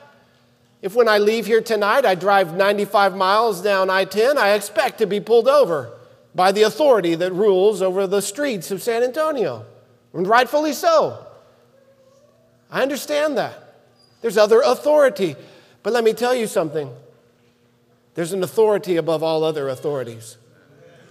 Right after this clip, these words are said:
Amen? And, and where a lesser authority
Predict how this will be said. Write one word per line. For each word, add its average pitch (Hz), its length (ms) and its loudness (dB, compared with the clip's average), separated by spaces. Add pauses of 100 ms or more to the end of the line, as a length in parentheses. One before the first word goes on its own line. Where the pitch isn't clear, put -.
(2250)
Amen? 180 320 -4 (2750)
And, 180 200 -4
and 190 280 -4 (500)
where 214 240 4
a 185 80 6
lesser 233 520 2
authority 208 1000 2